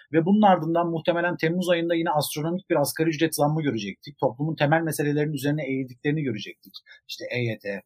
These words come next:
K Y K vesaire gibi. Ve, e, tüm bunların ardından, e, muhtemelen anketlere bakarak sonbaharda bir seçimin kendilerinin işine ne kadar yarayacağını değerlendireceklerdi. Yani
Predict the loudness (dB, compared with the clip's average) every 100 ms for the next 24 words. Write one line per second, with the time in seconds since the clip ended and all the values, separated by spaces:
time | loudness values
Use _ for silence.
0 | -10 -6 -4 -6 -6 -6 -6 -6 -8 -8
1 | -10 -10 -8 4 4 4 0 -2 0 4
2 | 4 4 4 4 0 0 -4 -2 -4 -6
3 | _ _ -8 -2 0 4 6 6 2 0
4 | _ _ _ _ -2 0 2 0 4 6
5 | 6 4 2 2 2 6 6 6 2 -2
6 | -2 -4 -2 0 0 2 2 4 2 2
7 | 0 -2 -2 2 2 2 0 4 4 2
8 | -2 -4 -10 -14 -16 -18 -18 -16 -16 -16
9 | -20 _ -20 -20 _ -2 0 0 -4